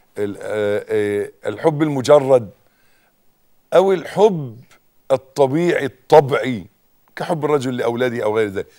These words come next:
الحب في الله مرتبط بالله، يعني بطاعة الله، يعني كلما كنت لله أطوع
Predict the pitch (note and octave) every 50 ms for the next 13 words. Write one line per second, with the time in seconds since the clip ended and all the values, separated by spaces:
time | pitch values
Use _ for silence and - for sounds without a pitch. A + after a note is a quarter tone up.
0 | _ _ _ _ _ - F#3+ G#3+ G#3 G3 D3 C#3 D#3+ D3 D3 D3+ D#3+ F3+ F#3+ -
1 | _ _ _ _ _ _ _ _ _ _ _ B2+ C#3 C#3+ A#2+ - - F#3+ G#3+ G3
2 | G#3+ G3 - - - A#2+ G#2+ C3+ C3 B2 A#2+ A#2 A#2+ G#2+ F#2 - - _ _ _
3 | _ _ _ _ _ _ _ _ _ _ _ _ _ _ _ _ _ _ _ -
4 | A#2 A#2 A2 A#2 B2 B2 B2 A#2+ - - D#3+ E3+ F3 D#3+ C#3+ C#3+ B2 - - A2
5 | G#2+ G#2 G#2 F2 D#2 - _ _ _ _ _ _ _ _ _ _ _ _ _ _
6 | _ _ _ _ _ - A#2 A#2 A#2 G#2+ - B2 A#2 B2 D#3 E3+ E3 D#3 C3+ A#2+
7 | G#2+ - E3+ E3 D3 A2+ - A#2+ A2 A2 G#2+ G#2+ A2 A#2+ B2+ B2 A#2+ A#2+ B2 A2+
8 | C3+ C3 - C3 C#3 C#3+ C#3+ D3 -